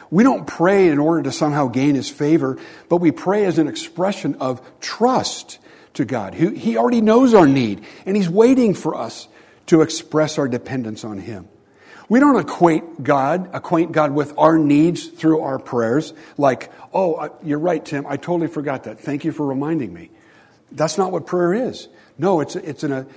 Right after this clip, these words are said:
we adopt instead a dependent attitude of our heart. And the model prayer that will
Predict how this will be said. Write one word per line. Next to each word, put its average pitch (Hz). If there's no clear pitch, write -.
we 143
adopt 151
instead 175
a 156
dependent 143
attitude 139
of 104
our 98
heart. 120
And 131
the 135
model 156
prayer 147
that 131
will 120